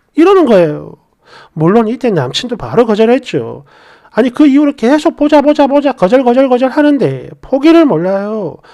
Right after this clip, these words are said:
그냥 계속 보재요. 자주 만나야 정도 많이 들고 되게 친해진다고 뭐 이런 소리를 했다는데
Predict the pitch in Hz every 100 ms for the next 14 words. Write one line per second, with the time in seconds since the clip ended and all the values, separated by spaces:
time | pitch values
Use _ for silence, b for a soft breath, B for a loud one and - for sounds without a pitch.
0 | b 320 311 - 208 370 381 381 - 359
1 | 349 202 160 160 131 135 _ _ _ -
2 | _ _ - - _ b b b b b
3 | b - 311 302 233 220 294 254 196 190
4 | 208 - 254 285 247 156 156 226 233 226
5 | 226 - 156 226 - 214 220 240 233 226
6 | 190 185 208 190 135 175 262 294 277 247
7 | 240 294 294 240 196 165 147 147 139 139